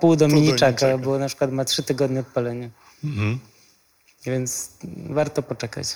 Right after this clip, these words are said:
Speaker 2: A wracając do savoir vivre kawowego, ale co masz na myśli? Żeby nie wystawiać paluszka? Nie, pewnie nie o to ci chodzi, bardziej to
Speaker 1: Słuchaj, chodzi o takie podstawy. Jak poznać, czy kawa jest dobra?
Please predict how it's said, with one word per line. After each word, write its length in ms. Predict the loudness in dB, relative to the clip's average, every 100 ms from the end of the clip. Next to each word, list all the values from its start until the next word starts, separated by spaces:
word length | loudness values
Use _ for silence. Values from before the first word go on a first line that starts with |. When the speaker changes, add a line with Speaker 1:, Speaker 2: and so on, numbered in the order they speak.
| -8 -2
Speaker 2:
A 80 | 2
wracając 720 | 2 2 0 0 0 0 -2
do 180 | -4 -4
savoir 560 | -2 -2 0 0 -2
vivre 320 | -2 -4 -4 -4
kawowego, 520 | -2 -2 -4 -2 0
ale 240 | 0 0 -2 -6
co 120 | -4
masz 180 | -4 -2
na 100 | -4
myśli? 400 | -4 -4 -6 -8 -10 _ _ -20 -20 -20 _ _ -20 -12 -6
Żeby 280 | -2 0 0
nie 140 | 0
wystawiać 340 | 0 0 0 4
paluszka? 440 | 4 2 0 -2
Nie, 200 | 0 0
pewnie 220 | -2 -2
nie 60 | -4
o 40 |
to 120 | -4
ci 100 | -6
chodzi, 300 | -4 -4 -4
bardziej 420 | -4 -4 -2 -4 -4
to 140 | -4 -6 -8 _ -12
Speaker 1:
Słuchaj, 200 | -6 -4
chodzi 240 | -2 -4 -4
o 60 |
takie 200 | -6 -6
podstawy. 520 | -6 -4 -2 -2 -4 -10 -14 _ _ _ _ _ _ -4
Jak 220 | -4 -2
poznać, 280 | -6 -4 -6
czy 120 | -8
kawa 240 | -8 -8 -6
jest 160 | -6
dobra? 320 | -6 -6 -10